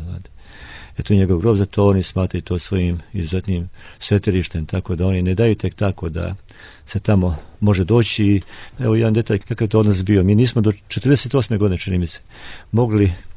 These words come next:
da, e, uopšte da uđemo tamo. Nisu mogli da uđu, e, pravoslavni, znate. I muslimani i jevreji su to smatrali, držali su u svojim svetinjama, znate, nisu davali nama pravoslavcima da uđemo.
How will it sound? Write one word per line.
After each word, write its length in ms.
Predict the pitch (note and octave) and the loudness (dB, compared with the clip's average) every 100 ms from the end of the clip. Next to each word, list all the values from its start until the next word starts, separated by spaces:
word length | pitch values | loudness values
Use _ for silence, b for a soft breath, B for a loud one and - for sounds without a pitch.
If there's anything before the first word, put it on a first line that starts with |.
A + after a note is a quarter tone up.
| - | -16
da, 640 | - G2 F2+ G#2 G2+ G2+ G2+ F#2 B B B - | -8 -4 2 4 4 4 2 -4 B B B -10
e, 380 | - G2+ G#2+ A2+ | -4 -2 -2 -2
uopšte 280 | A2+ G2+ G#2+ | -2 0 2
da 80 | |
uđemo 300 | C3 C3 G#2 | 4 4 4
tamo. 300 | - F#2 E2 | 0 -2 -4
Nisu 260 | F#2+ G2 - | -2 -4 0
mogli 220 | G#2+ G#2 | 0 2
da 80 | G2 | 2
uđu, 580 | G#2+ G2+ F2 F2 F2+ F#2 | 2 2 0 -4 -4 -6
e, 500 | A2 G#2+ F#2+ F#2 F#2 | -8 -6 -4 -4 -2
pravoslavni, 600 | G2+ F2+ E2+ F2 D#2+ F2 | 0 0 -2 -8 -8 -8
znate. 320 | F2 E2 - - B B B B B | -6 -8 -10 -20 B B B B B
I 60 | G#2+ | 2
muslimani 520 | G2 G2 G#2+ A2+ A2 | 2 2 4 4 4
i 120 | G2+ | 2
jevreji 260 | G2 A2 G#2 | 2 2 0
su 100 | - | -2
to 120 | G#2 | -4
smatrali, 420 | - G2 G#2+ G#2 | -2 -2 0 0
držali 340 | F2+ G2+ G2+ | 0 0 0
su 160 | F#2 - | -2 -6
u 40 | |
svojim 400 | F#2 G2+ G2 F2 G2 A#2 - - | -6 0 0 0 -4 -12 -12 -4
svetinjama, 520 | G2 - G2 F#2 E2+ | -2 0 0 0 -2
znate, 280 | F2+ F2 F2+ | -4 -6 -8
nisu 220 | F2 F#2+ | -8 -6
davali 280 | F2+ F2+ F2 | -4 -4 -4
nama 160 | F2+ | -4
pravoslavcima 560 | F2 F2 - F2+ - F#2 | -6 -8 -6 -6 -4 -4
da 60 | |
uđemo. 340 | F2+ E2 E2 | -2 -4 -6